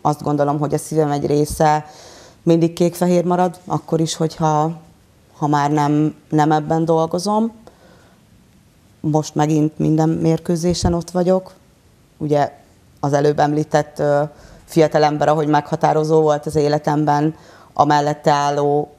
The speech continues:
másik edző, ugye Tyler Dietrich, akik, nekem ők voltak az első edzőpáros, akikkel az első közös projektünket csináltuk még, hú, kétezer-tizennégyben, amikor megnyerték a,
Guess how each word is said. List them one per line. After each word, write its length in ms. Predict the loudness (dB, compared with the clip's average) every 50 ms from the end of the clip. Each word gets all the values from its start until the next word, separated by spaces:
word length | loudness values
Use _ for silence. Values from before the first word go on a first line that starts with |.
| _ _
másik 400 | -2 0 0 0 -4 -6 -2 -2
edző, 360 | -2 -2 -2 -6 -4 -4 -4
ugye 200 | -2 -2 -4 -4
Tyler 460 | -2 0 0 0 0 0 -2 -2 -2
Dietrich, 500 | -4 -6 -6 -4 -4 -4 -4 -4 -6 -12 -20 _
akik, 480 | _ -6 -6 -4 -6 -6 -6 -6 -14 -20 _ _ _
nekem 260 | -6 -4 -2 0 0
ők 160 | 0 0 -2
voltak 240 | -4 -4 -4 -4 -8
az 100 | -6 -2
első 320 | 0 0 0 0 -2 -2 -2
edzőpáros, 600 | -4 -2 -4 -8 -6 -4 -4 -2 -2 -4 -4 -6
akikkel 380 | -8 -6 -8 -12 -8 -6 -6
az 120 | -6 -4 -2
első 340 | -2 -2 -2 -4 -8 -10 -8
közös 280 | -8 -10 -10 -10 -12
projektünket 680 | -10 -6 -4 -4 -4 -4 -6 -8 -10 -8 -6 -8 -10
csináltuk 640 | -8 -8 -6 -4 -4 -4 -4 -6 -6 -10 -10 -10 -18 _
még, 360 | -8 -8 -6 -8 -8 -12 -16 -20 _ _ _ _ _ _ _ _ _ _ _ _ _ _ _ _ _ _ _ _ _ _ -16 -12
hú, 240 | -10 -10 -10 -10 -14 -16
kétezer-tizennégyben, 1120 | _ -6 -6 -6 -6 -6 -8 -8 -8 -8 -12 -8 -6 -6 -4 -4 -4 -4 -6 -4 -6 -6 -4
amikor 380 | -4 -6 -6 -6 -4 -6 -4
megnyerték 640 | -4 -4 -4 -4 -4 -6 -6 -6 -6 -8 -8 -6 -6
a, 320 | -4 -4 -2 -4 -4 -6